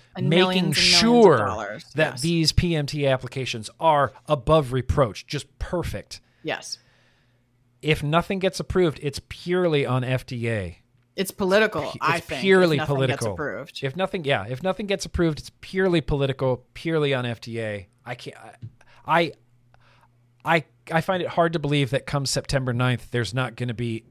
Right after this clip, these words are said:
Speaker 2: any legal vape products in the U S.
Speaker 1: I think they have to approve a dual P M T A. I'm just gonna go ahead and say that.
Speaker 2: I think they are. I think that's w-, one that will definitely one hundred percent get through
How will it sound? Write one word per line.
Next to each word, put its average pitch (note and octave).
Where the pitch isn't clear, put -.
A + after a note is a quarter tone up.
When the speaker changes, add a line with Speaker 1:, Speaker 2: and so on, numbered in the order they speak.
Speaker 2:
any B2+
legal G#2
vape A2+
products G2
in G2
the F2+
U E2+
S. -
Speaker 1:
I B3
think A#3+
they F3+
have E3
to D#3
approve C3+
a -
dual A#2+
P D#3
M C3
T C#3+
A. B2
I'm B2+
just -
gonna C3+
go A2+
ahead C3+
and A#2
say A#2+
that. F#2+
Speaker 2:
I D#3+
think F#3
they C#3+
are. C3+
I B2+
think D#3
that's D#3
w-, C3+
one C#3+
that C3
will C3
definitely B2+
one B2
hundred A#2+
percent A#2+
get A2+
through F#2+